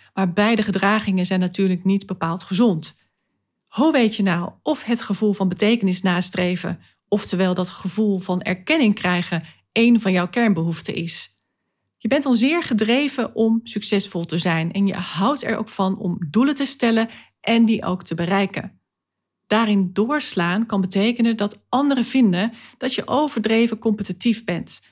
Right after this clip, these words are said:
te perfectionistisch of zelfs dramatisch kan zijn. Hoe kun je deze behoefte nou vervullen op de goede manier? Door dat competitieve in jou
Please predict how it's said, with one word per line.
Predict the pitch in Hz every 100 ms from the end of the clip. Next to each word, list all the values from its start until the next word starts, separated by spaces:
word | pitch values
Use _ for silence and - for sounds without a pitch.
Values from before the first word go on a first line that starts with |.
| _ _ _ -
te | 180
perfectionistisch | 190 190 196 196 247 - 180 175
of | - -
zelfs | - 175 180 190
dramatisch | 220 214 254 320 - 185
kan | 175 165
zijn. | 170 170 180 _ _ _ _ _ _ -
Hoe | 285
kun | - 285
je |
deze | 247 247 196
behoefte | 202 240 - 180 - _
nou | 202
vervullen | 202 175 220 -
op | -
de | 175
goede | - 214 247
manier? | 262 269 269 349 - _ _ _ _ _ _ _ _
Door | - 247 294
dat | 240 - _
competitieve | - 277 269 233 202 - - 320 -
in | 202
jou | 175 160 202